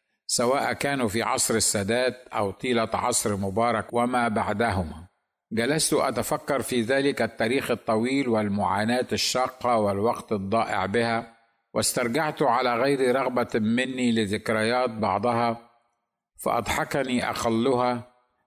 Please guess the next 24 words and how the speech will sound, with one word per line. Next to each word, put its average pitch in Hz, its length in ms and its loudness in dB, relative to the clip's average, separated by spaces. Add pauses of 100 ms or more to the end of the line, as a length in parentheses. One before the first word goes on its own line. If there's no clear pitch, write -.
(120)
وأبكاني 117 760 0
أكثرها 113 840 0 (400)
وأحبطتني 117 1000 0
جميعها، 110 680 0 (500)
إذ 113 180 0
يبدو 147 340 0
أن 127 260 -2
الحال 131 520 0
لم 117 160 2
يتغير 117 720 0
إلا 117 380 0
قليلا 117 760 -2
منذ 120 240 -2
أن 110 260 0
بدأت 127 480 0
معي 120 360 0
هذه 113 420 0
التحديات. 104 800 -4 (560)
لكن 127 420 0
أجمل 151 460 0
ما 143 160 0
في 131 240 0
هذه 131 380 0
الذكريات 117 720 0